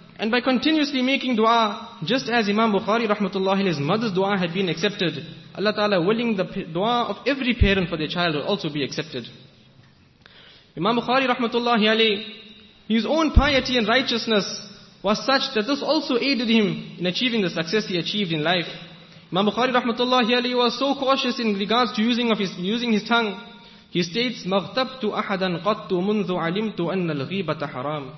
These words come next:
He says, "I never ever made the ghibat of anybody. I never ever backbit anybody after finding out that ghibat is haram."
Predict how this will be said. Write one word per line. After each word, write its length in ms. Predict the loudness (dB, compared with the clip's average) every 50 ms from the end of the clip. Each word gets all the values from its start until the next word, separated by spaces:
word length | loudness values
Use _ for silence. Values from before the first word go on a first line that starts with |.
| -20 -20 -20 -20 -20 -20 -20 -20 -20 -20 -20 _ _
He 100 | -10 -4
says, 320 | 0 0 0 0 0 -4 -12 -16 -20 -20 -20 -20 -20 -10 -4
"I 160 | 0 2 4
never 460 | 4 4 4 2 2 2 2 0 0
ever 420 | 0 0 0 2 2 2 2 2 0
made 340 | 0 -2 -2 -2 -2 0 2
the 100 | 2 2
ghibat 400 | 2 2 0 2 2 2 2 0
of 140 | -2 0
anybody. 500 | 0 0 0 2 0 -2 -2 -4 -6 -10 -12 -14 -20 -20 -20 -16 -6
I 120 | -2 0 2
never 400 | 2 2 2 2 2 0 0 0
ever 260 | 2 2 2 2 2 2
backbit 580 | 2 2 2 2 0 2 4 4 4 4 2 -2
anybody 560 | 0 2 2 4 4 2 2 0 -2 -4 -6 -10 -14 -18 -20 -20 -20 -20 -20 -20 -10 -4
after 300 | -4 -4 -2 -2 -4 -2
finding 360 | -2 -2 0 0 0 0 0
out 220 | 0 -2 -2 -2
that 120 | -2 -4 -4
ghibat 380 | -2 -2 -4 -2 -2 -4 -4 -4
is 100 | -8 -8
haram." 440 | -6 -6 -4 -4 -4 -4 -6 -8